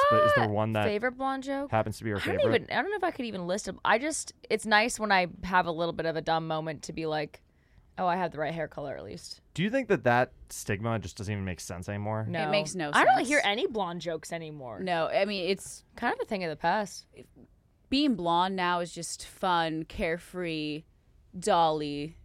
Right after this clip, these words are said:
Speaker 1: I don't, I don't
Speaker 3: energy.
Speaker 1: even know if it's that. Does anyone even think that much about it?
Speaker 3: No.
Speaker 1: Maybe they
Speaker 2: Yeah.
Speaker 1: do,
Speaker 3: I
Speaker 1: though.
Speaker 3: don't think so.
Speaker 1: It is a thing, though.
Speaker 3: Because you can dye your hair. Like, I could be brunette tomorrow. I could be a redhead tomorrow.
Speaker 1: You could be.
Speaker 3: You know,
Speaker 1: Would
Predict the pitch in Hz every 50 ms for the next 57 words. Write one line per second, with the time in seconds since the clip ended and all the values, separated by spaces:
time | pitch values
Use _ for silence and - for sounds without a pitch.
0 | - - - - 214 240 247 247 - 175 202 233 240 240 233 233 190 131 110 -
1 | - 104 107 131 156 - 98 101 120 135 160 175 196 180 143 123 - 135 - -
2 | 113 90 82 92 98 - - 123 147 160 165 165 180 180 - - _ 156 151 -
3 | 165 160 165 165 156 139 196 185 127 147 151 131 - - 110 - - - - -
4 | - - - - - - - 135 151 175 175 147 147 120 - - 117 113 107 95
5 | 85 76 78 - - 269 247 311 294 233 277 254 294 233 185 185 190 220 226 190
6 | 175 190 175 151 151 151 165 170 185 185 208 - 208 175 185 165 - 170 165 165
7 | 156 - - - - 165 151 170 185 160 135 135 160 - 226 175 180 156 139 139
8 | 143 160 190 185 143 135 - - 175 160 139 135 117 131 127 147 165 - _ _
9 | 117 123 117 - 135 - 98 92 87 - 214 240 240